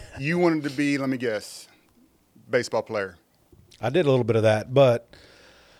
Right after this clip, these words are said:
Speaker 2: the law enforcement side, I grew up in, in, in and around law enforcement.
Speaker 1: Okay.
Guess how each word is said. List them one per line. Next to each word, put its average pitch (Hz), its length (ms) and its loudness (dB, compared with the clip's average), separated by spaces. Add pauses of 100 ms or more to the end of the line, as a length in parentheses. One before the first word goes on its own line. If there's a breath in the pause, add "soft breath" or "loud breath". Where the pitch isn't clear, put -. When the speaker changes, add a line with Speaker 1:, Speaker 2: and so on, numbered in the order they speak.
(140 soft breath)
Speaker 2:
the 135 80 -6
law 131 160 4
enforcement 139 400 2
side, 123 160 2
I 135 80 6
grew 143 260 6
up 135 220 8
in, 120 160 -2
in, 123 640 -2
in 139 180 4
and 123 100 2
around 113 340 4
law 107 140 2
enforcement. 104 580 -4
Speaker 1:
Okay. 110 220 -2